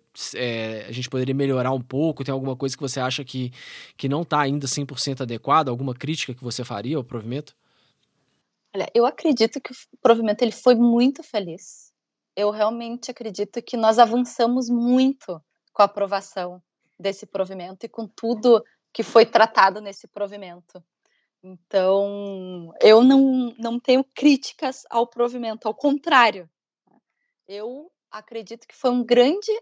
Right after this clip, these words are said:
Speaker 2: avanço da O A B na valorização da advocacia ter aprovado esse provimento.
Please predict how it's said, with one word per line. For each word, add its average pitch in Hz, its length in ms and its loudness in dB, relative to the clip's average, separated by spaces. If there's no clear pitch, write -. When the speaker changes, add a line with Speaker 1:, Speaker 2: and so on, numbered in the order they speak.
Speaker 2:
avanço 247 760 -4
da 214 280 8
O 233 40 8
A 233 80 8
B 196 360 -8
na 208 360 -12
valorização 233 920 -2
da 214 160 -4
advocacia 202 800 -10
ter 220 180 2
aprovado 175 480 -10
esse - 160 -20
provimento. 165 640 -20